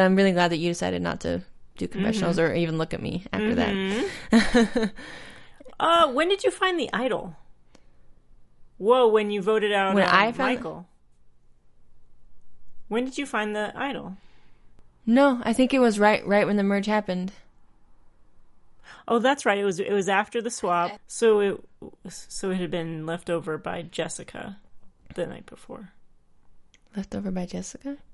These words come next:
Speaker 2: Uh, the reason it was in there was because Jessica had played it. Liza put the idol in the urn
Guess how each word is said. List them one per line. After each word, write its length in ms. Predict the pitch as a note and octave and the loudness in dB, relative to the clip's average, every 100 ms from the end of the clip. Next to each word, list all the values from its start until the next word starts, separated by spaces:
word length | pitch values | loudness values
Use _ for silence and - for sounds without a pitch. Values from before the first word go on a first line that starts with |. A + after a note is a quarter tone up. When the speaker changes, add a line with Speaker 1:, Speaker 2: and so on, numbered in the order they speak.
| - | 0
Speaker 2:
Uh, 280 | A3+ G#3+ | 2 4
the 320 | G#3 F3 G#3 F#3 | 2 2 0 0
reason 360 | A3 A#3+ B3+ | 0 0 0
it 80 | A#3 | 0
was 160 | F#3+ F3+ | -2 -2
in 100 | G3+ | -2
there 140 | G3 | -2
was 120 | F#3 F3 | -2 -4
because 300 | F3+ G3+ D#3 | -6 -6 -6
Jessica 460 | - F3+ F#3+ F#3+ | -6 -6 -6 -4
had 240 | F3+ F3+ D3+ | -4 -4 -8
played 380 | - G3+ A3 F#3+ | -4 2 2 2
it. 340 | D#3 E3 - - - - - | -2 -4 -8 -20 -20 -20 -6
Liza 280 | F3+ F#3+ F3+ | -2 -2 -2
put 260 | G3 G3+ G3 | -4 -6 -2
the 140 | G3 | 0
idol 220 | F3+ F3 | 2 0
in 180 | - F#3 | -4 -6
the 140 | F3+ - | -6 -4
urn 520 | F#3+ F#3 E3+ E3+ F3 | -2 -2 -2 -6 -10